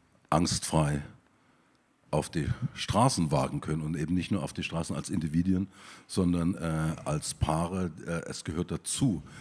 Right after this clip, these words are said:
Also die, ähm, die Frage würde als solche in Israel gar nicht verstanden werden.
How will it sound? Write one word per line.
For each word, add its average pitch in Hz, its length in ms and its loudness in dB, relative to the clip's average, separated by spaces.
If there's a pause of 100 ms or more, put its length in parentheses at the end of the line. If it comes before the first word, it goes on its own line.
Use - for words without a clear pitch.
(260)
Also - 220 -4
die, 90 220 2
ähm, 87 440 -2 (140)
die 95 60 0
Frage 92 380 0
würde 95 220 -2
als 82 220 -4
solche 101 300 2
in 87 100 -2
Israel 82 480 -4
gar 80 180 -2
nicht 90 300 -4 (240)
verstanden - 720 -2
werden. 69 280 -4